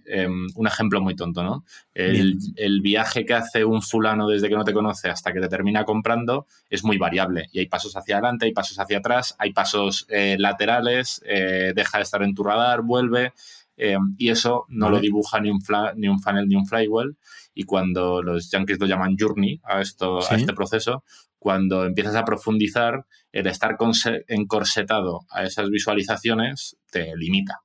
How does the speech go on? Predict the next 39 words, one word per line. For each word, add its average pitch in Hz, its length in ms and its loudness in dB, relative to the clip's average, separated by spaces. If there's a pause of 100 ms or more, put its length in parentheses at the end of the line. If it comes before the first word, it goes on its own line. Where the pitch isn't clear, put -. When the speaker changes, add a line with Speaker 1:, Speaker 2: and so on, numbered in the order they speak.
(220)
Speaker 1:
Entonces, 98 260 0
no 110 120 4
soy 110 160 4
Speaker 2:
Vale. 92 140 6
Speaker 1:
muy 127 140 4
fan 117 340 2
de 98 180 4
esas 101 360 0
construcciones, 131 580 -2
pero 107 140 0
cuando 101 160 2
estás 101 160 -2
empezando 110 420 0
para 101 160 2
visualizarlo, 113 800 0 (100)
es 95 140 -6
muy 87 140 -2
útil. - 220 -10 (520)
Speaker 2:
Genial. 117 460 0
No, 135 120 2
pues 113 160 -2
está 147 200 -2
súper 151 260 2
bien 143 160 2
el 131 100 0
punto 131 300 2
que, 120 300 -2
el 110 120 -4
punto 117 240 0
que 110 80 0
das, 104 140 0
que 107 60 -4
al 104 40 -2
final 120 180 0
es 131 120 0
todo 131 160 4
mucho 127 240 2
más 123 180 0
orgánico 131 680 0